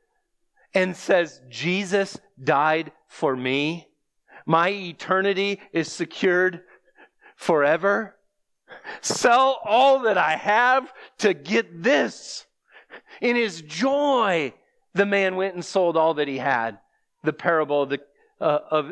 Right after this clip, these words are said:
of the kingdom. Treasure that's gonna last for a few more years and then be given to your family, and then your family's gonna fight over it, and divorces will happen because of it.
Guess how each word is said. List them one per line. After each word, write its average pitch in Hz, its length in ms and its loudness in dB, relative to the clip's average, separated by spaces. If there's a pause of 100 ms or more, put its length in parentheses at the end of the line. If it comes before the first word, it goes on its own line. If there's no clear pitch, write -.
(100)
of 151 200 -2
the 147 60 -4
kingdom. 160 480 -6 (1600)
Treasure 285 580 0
that's 269 200 -2
gonna 269 200 0
last 262 600 0 (220)
for 254 220 4
a 220 60 0
few 277 240 -6
more 302 220 2
years 285 400 0
and 233 140 -2
then 277 120 2
be 254 80 -6
given 269 520 -2 (140)
to 262 100 -4
your 240 160 2
family, 277 600 0 (140)
and 214 100 -2
then 220 80 2
your 202 140 0
family's 277 580 -2
gonna 240 220 0
fight 269 360 0
over 262 260 0
it, 262 200 0
and 165 140 -12
divorces 226 640 0
will 247 160 2
happen 254 380 -2
because 254 340 -2
of 247 100 -2
it. 254 160 2